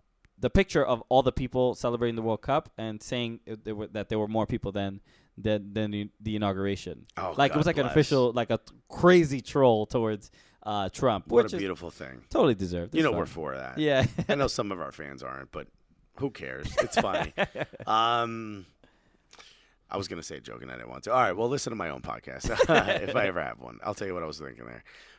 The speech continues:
Speaker 2: But she, she sent me that, and she was like, "Holy shit."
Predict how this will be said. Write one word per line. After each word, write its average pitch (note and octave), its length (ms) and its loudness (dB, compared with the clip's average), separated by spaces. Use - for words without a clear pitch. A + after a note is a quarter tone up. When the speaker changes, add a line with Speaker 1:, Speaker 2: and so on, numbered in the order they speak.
Speaker 2:
But C3+ 260 6
she, E3 380 4
she E3+ 240 4
sent B2+ 220 4
me F#2 80 0
that, C2+ 280 -4
and G#2 100 -8
she A#2 120 -4
was F#2+ 100 -8
like, F2 140 -4
"Holy A#2+ 380 -6
shit." D3 420 -6